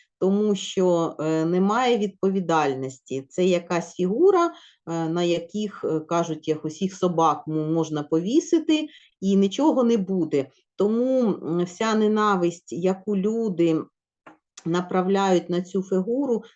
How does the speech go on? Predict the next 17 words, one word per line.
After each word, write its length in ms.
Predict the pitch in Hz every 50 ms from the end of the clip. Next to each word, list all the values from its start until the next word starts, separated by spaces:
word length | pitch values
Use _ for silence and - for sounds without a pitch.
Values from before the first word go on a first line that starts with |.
| _
це 220 | _ - 233 233 240
все 240 | 240 - - 208 202
даремно, 760 | 185 196 202 196 190 190 185 175 156 151 151 147 139 139 139 - _ _ -
бо, 180 | 175 196 208
м, 600 | 196 190 190 - - - _ - 147 165 165 165 170
цієї 380 | - - 220 220 226 220 220 208
людини 640 | 196 208 208 190 185 233 254 254 254 233 202 196 175
зовсім 560 | 180 208 214 214 214 - - 196 185 180 180
нема, 460 | 180 185 190 202 240 285 302 - -
і 120 | - 190 180 185
ця 240 | - - 202 202 196
ненависть 800 | 196 196 185 185 185 196 220 254 277 269 240 214 196 - _ _ _ - - _ _
йде 580 | - 175 165 165 165 190 220 220 220 220 - -
не 220 | 175 185 208 214 208
на 260 | 202 196 190 190 - -
користь 440 | 208 226 226 220 220 190 - - 196
українцям. 840 | 190 - 190 190 180 185 170 151 143 135 - - 123 104 117 127